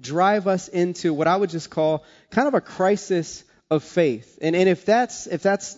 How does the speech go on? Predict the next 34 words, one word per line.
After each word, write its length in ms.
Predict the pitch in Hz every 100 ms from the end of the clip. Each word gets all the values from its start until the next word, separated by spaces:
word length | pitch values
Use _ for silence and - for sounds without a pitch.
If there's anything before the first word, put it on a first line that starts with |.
| -
uh, 340 | 151 139 123 -
if 160 | 175 -
that's 240 | 226 -
not 220 | 247 208 160
relatable, 680 | 147 151 170 147 131 131 - _ -
I 80 | 180
think 300 | 247 247 - - _ _
every 380 | 175 214 190 185
single 460 | 185 202 185 147 139
one 160 | 160
of 100 | 135
us 140 | 131 -
has 260 | 139 127
moments 520 | 131 139 156 147 -
in 200 | - 143
this 240 | 139 123 -
life 320 | 131 131 127
where 140 | 143
we're 120 | 156 147
really 300 | 185 233 202
just 300 | 147 120 -
struck 580 | - 131 156 131 - - _ - _
by 180 | 139 135
the 100 | 131
staggering 640 | - 139 139 143 143 131
reality 640 | 117 117 120 139 127 117 110
that 200 | 113 -
everything 600 | 147 156 151 - 135 123
this 160 | 120 123
side 460 | - 131 123 117 - _ _ _ _
has 240 | 123 135 131
an 80 | 123
expiration 640 | - - 123 123 - 123
date. 260 | 110 104